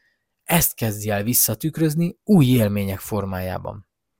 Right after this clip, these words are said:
Ez az a pillanat, amikor a varázslat megtörténik, mert ekkor már nem erőltetsz semmit,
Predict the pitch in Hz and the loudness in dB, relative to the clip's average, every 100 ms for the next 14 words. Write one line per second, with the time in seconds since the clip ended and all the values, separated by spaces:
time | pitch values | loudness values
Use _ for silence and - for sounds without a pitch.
0 | _ - 175 202 185 185 - 185 113 110 | _ 0 4 6 6 6 6 4 4 2
1 | 123 147 131 113 107 117 151 156 185 - | 0 0 2 2 2 2 0 0 -2 -2
2 | 151 - - 101 - 90 90 _ - 107 | -6 -6 -8 -8 -6 -10 -10 _ -10 -10
3 | - 147 - 175 165 175 185 247 - 123 | -4 -4 0 2 4 4 2 4 4 4
4 | 110 - 127 - - 143 95 92 - | 2 -2 -6 -4 -4 -4 -6 -10 -16